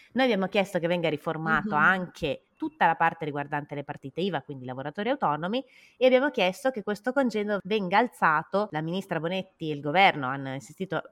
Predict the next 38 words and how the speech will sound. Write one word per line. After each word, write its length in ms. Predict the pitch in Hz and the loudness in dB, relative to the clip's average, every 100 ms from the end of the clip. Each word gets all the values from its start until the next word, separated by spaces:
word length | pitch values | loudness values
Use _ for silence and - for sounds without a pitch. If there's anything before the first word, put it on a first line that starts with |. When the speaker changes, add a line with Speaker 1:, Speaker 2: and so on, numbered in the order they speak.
| _ | _
Speaker 1:
per 140 | 165 | -8
non 160 | 165 175 | -6 -4
mettere 360 | 165 - - - | -4 -4 -4 6
a 160 | 185 | 6
novanta 380 | 151 139 139 156 | 6 0 -4 -4
giorni, 260 | 151 185 160 | -2 -2 -2
ma 140 | 139 | -8
fino 380 | - - 220 165 | -8 -6 -4 -4
a 60 | |
novanta 380 | 143 139 135 143 | -4 -6 -8 -10
giorni, 480 | 135 131 117 127 170 | -8 -6 -6 -8 -10
quindi 400 | 143 131 131 127 | -10 -12 -12 -14
per 180 | - 147 | -14 -14
cercare 520 | - 131 - 135 131 | -12 -12 -8 -8 -8
una 300 | 123 127 123 123 127 _ | -10 -10 -12 -14 -20 _
mediazione, 600 | 143 135 131 - 156 123 | -10 -8 -6 -2 -2 -4
immagino. 440 | 127 117 127 185 - _ _ | -10 -12 -10 -10 -10 _ _
Dopodiché 600 | 208 233 240 285 190 - | 0 0 0 4 6 6
è 100 | 220 | 0
stato 260 | - 185 156 | -2 -2 -4
approvato. 420 | - 139 127 175 | -4 -4 -4 -4
Quindi 180 | 240 254 | -2 0
adesso 500 | 190 165 - 269 320 - _ _ _ | 2 0 0 0 0 -4 _ _ _
cosa 180 | 214 180 | -4 -4
succede? 380 | 165 - 139 120 | -6 -10 -6 -2
Adesso 320 | 175 156 160 | -2 -2 -6
il 80 | 147 | -6
disegno 480 | 160 175 170 147 | -6 -4 -6 -6
è 180 | - 190 - | -6 -6 -6
al 200 | - 160 | -2 -2
Senato, 480 | - 147 135 131 202 | -2 -10 -8 -6 -4
verrà 220 | 185 156 | -4 -4
approvato, 560 | 143 - 143 135 120 135 | -4 -6 -6 -6 -8 -10
speriamo, 540 | - 127 120 120 120 - _ _ | -12 -14 -14 -12 -14 -16 _ _
prima 240 | - 139 127 | -14 -12 -12
possibile 500 | 127 - 208 135 113 | -12 -8 -8 -8 -10
al 80 | 117 | -14
Senato. 600 | 139 123 110 - 254 | -14 -12 -10 -4 -4